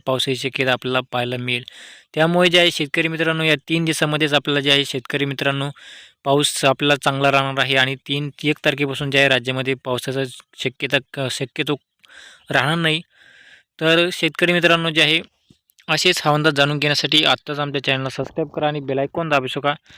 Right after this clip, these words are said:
तसेच शेतकरी मित्रांनो, जे आहे आज, अ, सव्वीस जून आणि सव्वीस जून म्हणजे आज फक्त आपल्याला आज मध्यरात्रीपर्यंत जे आहे, आज मध्यरात्रीपर्यंत जे आपला जळगाव, अकोला, अमरावती, नागपूर तसे विदर्भातील जिल्ह्यामध्ये आणि परभणी, हिंगोली, नांदेड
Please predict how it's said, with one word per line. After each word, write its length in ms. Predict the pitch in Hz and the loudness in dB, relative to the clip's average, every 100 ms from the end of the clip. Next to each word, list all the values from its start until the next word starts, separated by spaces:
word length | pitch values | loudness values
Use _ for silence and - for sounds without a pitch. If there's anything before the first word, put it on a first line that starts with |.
| - - | -16 -6
तसेच 220 | 160 180 | 0 0
शेतकरी 320 | - 156 - 165 | 2 -2 -2 -2
मित्रांनो, 360 | 160 160 160 | 0 0 2
जे 100 | 156 | 2
आहे 160 | 147 151 | 2 2
आज, 520 | - 139 147 147 - 143 - _ - - - - | 2 2 2 0 -4 -4 -6 _ -20 -20 -14 -4
अ, 140 | 135 | -2
सव्वीस 400 | 131 147 143 160 143 | 0 0 2 0 -2
जून 240 | 156 160 180 _ _ | -4 -6 -8 _ _
आणि 260 | 147 139 147 | -8 -6 -6
सव्वीस 340 | - 139 156 143 | -4 -2 -2 -4
जून 140 | 160 | -4
म्हणजे 320 | 151 139 147 | -4 -4 0
आज 280 | 147 139 147 - - | 2 4 2 -4 -14
फक्त 220 | 135 - | -14 -4
आपल्याला 560 | 147 151 147 147 143 139 | -4 0 2 2 4 2
आज 160 | 143 | 0
मध्यरात्रीपर्यंत 960 | 143 135 131 147 139 147 135 139 143 131 | -6 -4 -2 -2 -2 -4 -4 -4 -4 -4
जे 140 | 131 135 | -4 -4
आहे, 220 | 139 151 _ _ - _ _ | -4 -6 _ _ -20 _ _
आज 240 | 135 160 160 | 0 0 0
मध्यरात्रीपर्यंत 760 | 147 139 160 160 165 156 151 | -2 0 2 2 -2 -4 -6
जे 140 | 151 151 | -4 -4
आपला 280 | 143 151 147 | -4 -4 -4
जळगाव, 540 | 135 135 131 147 139 | -4 -6 -4 -2 -4
अकोला, 300 | 127 143 139 | -4 -6 -6
अमरावती, 440 | 135 139 135 143 | -8 -10 -10 -10
नागपूर 460 | 135 127 - 139 143 135 _ _ - | -12 -14 -16 -14 -14 -14 _ _ -18
तसे 220 | - 147 | -6 -4
विदर्भातील 540 | 139 139 143 143 143 139 | -2 -2 0 0 -2 -2
जिल्ह्यामध्ये 480 | 139 143 139 135 | -2 -2 -2 2
आणि 240 | 135 135 151 - - - - | 2 0 -4 -10 -20 -20 0
परभणी, 340 | 147 143 156 156 | 2 4 2 0
हिंगोली, 420 | 131 139 151 156 | -2 -4 -4 -2
नांदेड 420 | 143 135 139 151 | -4 -4 -4 -4